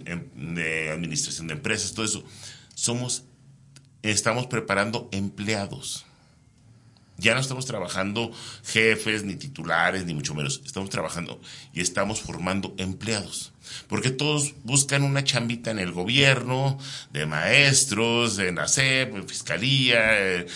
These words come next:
en la Secretaría de Economía, en algún lado. Y los sueldos, la verdad, no garantizan ningún tipo de función, o sea, ningún tipo de tu capacidad. ¿Por qué? Porque desgraciadamente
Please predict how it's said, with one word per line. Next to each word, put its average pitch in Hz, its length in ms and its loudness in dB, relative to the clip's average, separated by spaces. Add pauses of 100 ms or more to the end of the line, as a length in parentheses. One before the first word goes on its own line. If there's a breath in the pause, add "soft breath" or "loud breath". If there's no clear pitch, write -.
(160 loud breath)
en 90 100 -4
la 90 60 0
Secretaría 92 420 -2
de 95 60 0
Economía, 123 760 6
en 110 100 2
algún 123 320 2
lado. 139 340 4 (600 loud breath)
Y 135 80 0
los 135 140 4
sueldos, 175 540 0
la 120 140 4
verdad, 127 540 2
no 156 680 6
garantizan 127 840 -2
ningún 110 580 -4
tipo 113 380 -6
de 104 100 -4
función, 107 720 -4
o 101 60 -4
sea, 98 140 -2
ningún 101 360 -6
tipo 117 440 -4 (320 loud breath)
de 117 440 4 (160)
tu 151 220 2
capacidad. 117 1040 0 (420 loud breath)
¿Por 123 240 4
qué? - 280 2 (200 loud breath)
Porque - 220 -4
desgraciadamente 113 1200 2